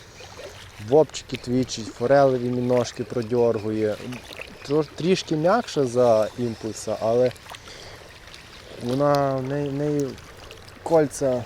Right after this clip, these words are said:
не алконайти стоять, а якийсь сік. Коротше, перед топові, перед торзайтами. Щось таке. Ну,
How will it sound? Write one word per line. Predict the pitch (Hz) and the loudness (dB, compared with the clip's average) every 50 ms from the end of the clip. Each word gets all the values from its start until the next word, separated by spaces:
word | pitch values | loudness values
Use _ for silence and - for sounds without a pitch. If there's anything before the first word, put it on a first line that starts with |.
| - - | -4 -2
не | 131 139 143 | 2 4 6
алконайти | 143 143 139 - 139 139 151 170 214 214 - - 151 135 | 6 6 4 2 0 0 2 2 2 0 0 -2 -4 -4
стоять, | - - 135 127 127 123 120 117 110 - | -2 -2 0 2 2 2 2 0 0 -2
а | 120 120 123 120 117 | -4 -2 -2 -2 -4
якийсь | 117 117 - - 123 - | -4 -6 -8 -10 -12 -12
сік. | - - - - 156 135 - - - - - - - - - - - - - - - - - - - - - - | -12 -10 -4 -4 -4 -4 -4 -10 -14 -16 -18 -18 -18 -18 -18 -18 -18 -18 -18 -18 -18 -18 -18 -18 -18 -18 -12 -6
Коротше, | 202 202 185 - - 160 147 135 - - - - | -6 -6 -4 -2 0 2 2 0 0 -6 0 2
перед | 156 160 165 156 - | 4 4 4 2 4
топові, | - 175 156 - - 147 135 131 135 123 - | 4 4 4 6 4 2 2 2 0 -2 0
перед | - 139 127 127 123 - - | 2 2 4 2 0 -2 -4
торзайтами. | - 135 123 110 131 123 113 107 104 113 107 104 104 101 - - - - - - - - - - - - - - - - - - - - - - - - - - - - - - - - - - - | -2 -2 2 4 4 4 4 4 0 -4 -6 -6 -8 -10 -14 -16 -16 -18 -18 -16 -18 -18 -18 -18 -18 -18 -18 -18 -16 -16 -16 -16 -16 -16 -16 -16 -16 -16 -16 -16 -16 -16 -16 -16 -18 -16 -16 -6 -4
Щось | 135 131 - | -4 -4 -4
таке. | - - 135 - - 135 123 113 104 - - - - - - - - - - - - 147 | -6 -8 -8 -6 -2 -2 -2 -2 -4 -8 -14 -16 -16 -16 -16 -18 -16 -16 -16 -14 -8 -6
Ну, | 170 185 | -6 -6